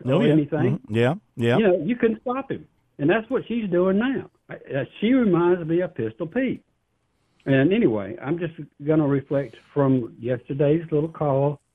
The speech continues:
Speaker 2: <clears throat> from Gamecock Larry. Uh, Gamecock Larry, I respect you highly, and you should pull for your team in every way. But,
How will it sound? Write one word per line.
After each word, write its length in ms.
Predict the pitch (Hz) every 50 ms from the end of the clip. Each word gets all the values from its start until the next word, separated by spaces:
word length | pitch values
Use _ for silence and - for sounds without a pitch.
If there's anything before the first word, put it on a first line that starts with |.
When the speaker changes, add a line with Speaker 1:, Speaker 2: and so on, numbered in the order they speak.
| _ _ _ _
Speaker 2:
<clears throat> 260 | _ _ _ _ -
from 440 | - 180 165 147 139 131 - 127 120
Gamecock 500 | 120 120 131 127 - - - 151 160 160
Larry. 380 | 151 135 127 123 123 127 131 - -
Uh, 100 | 131 131 127 139 139 - 139
Gamecock 440 | 135 135 131 143 - 165 151 147 139
Larry, 220 | 131 135 131 123
I 40 | 120 131
respect 540 | 143 147 151 151 - - 170 165 165 -
you 240 | 190 185 170 165 139 _ _ _ _ -
highly, 440 | 160 160 156 139 120 113 151 - - _ _ _ _ _ _ _ _ _ _ _ _ _ - -
and 480 | - 127 113 117 117 117 113 117 127 131
you 140 | 127 147 143
should 140 | - 147 -
pull 200 | - 139 135 135
for 60 | 127
your 120 | 127 135 143
team 280 | 139 - 151 147 147 147
in 160 | 135 117 120 120
every 140 | 117 127 156
way. 300 | 170 139 117 101 107 110 _ _ _ _ _ _ _ _ _ _ _ _ -
But, 280 | - 135 135 127 123 -